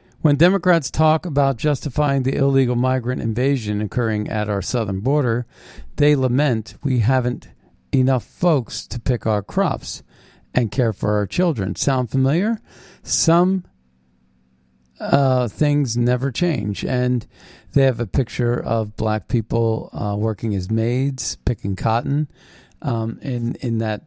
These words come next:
uh, frame, uh, in that meme. And, you know, that's, uh, the kind of thing that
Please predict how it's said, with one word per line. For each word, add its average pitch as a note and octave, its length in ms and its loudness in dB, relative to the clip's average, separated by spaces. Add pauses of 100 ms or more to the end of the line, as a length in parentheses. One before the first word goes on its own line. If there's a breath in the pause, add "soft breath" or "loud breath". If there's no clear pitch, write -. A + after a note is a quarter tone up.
(180)
uh, A2 160 0
frame, G#2+ 480 -4 (840 loud breath)
uh, F#2+ 360 -4 (120)
in B2 140 -2
that G#2 160 -2
meme. A2 480 -2 (260)
And, A#2+ 460 -2 (680 soft breath)
you C#3+ 100 0
know, B2 160 -2
that's, C3+ 500 -2
uh, C3+ 240 -2
the B2 140 -4
kind C3+ 240 0
of A#2+ 80 -2
thing D3+ 400 0
that B2+ 260 -4